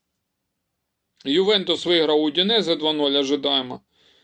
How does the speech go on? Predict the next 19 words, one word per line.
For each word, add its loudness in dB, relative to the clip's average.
Кальяри 0
разбил 2
Венецию. 0
Ну, -2
думал, 0
поупираются. -2
Монца 0
ра-, 2
проиграл 2
Эмполи. 0
Не -2
ожидал. -2
Лечо 2
бахнул 0
Торино, 0
молодцы. -2
Рома 2
Милан 2
смотрел. -2